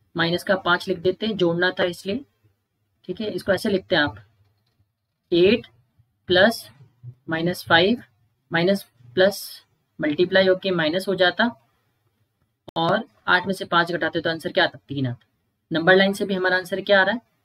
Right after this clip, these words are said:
तीन आ रहा है। और ऐसे जनरल से कर रहे हैं तो भी हमारा आंसर क्या आ रहा है? तीन आ रहा है। <clears throat> आगे देखते हो, एक और सवाल कर लेते हैं अपन, माइनस फ़ाइव from माइनस थ्री, सब्ट्रैक्ट करना आपको।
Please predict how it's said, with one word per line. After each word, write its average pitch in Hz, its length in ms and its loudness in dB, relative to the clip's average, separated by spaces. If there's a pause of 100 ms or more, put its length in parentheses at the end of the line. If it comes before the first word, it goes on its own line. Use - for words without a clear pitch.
(120)
तीन 160 180 0
आ 131 40 0
रहा 120 80 -6
है। - 80 -14 (460)
और 147 100 2
ऐसे 151 200 0
जनरल 165 320 0
से - 140 -16
कर 180 140 0
रहे 180 120 -2
हैं 190 100 -8
तो 170 120 0
भी 175 80 -2
हमारा 180 180 -2
आंसर 180 220 -6
क्या 180 140 -2
आ 170 40 -2
रहा 208 60 -4
है? 240 60 -8 (240)
तीन 131 180 -2
आ 113 40 -8
रहा 104 60 -14 (2750)
है। 285 120 2 (240)
<clears throat> - 160 -6
आगे 202 240 6
देखते 233 280 0
हो, 226 60 -2
एक 226 160 -4
और 220 140 4
सवाल 196 300 2
कर 196 100 4
लेते 190 220 -4
हैं 196 80 -2
अपन, 208 200 -4
माइनस 190 340 2
फ़ाइव 202 300 4
from 214 240 -2
माइनस 196 300 0
थ्री, 139 280 -6
सब्ट्रैक्ट 233 420 0
करना 156 260 2
आपको। - 200 -10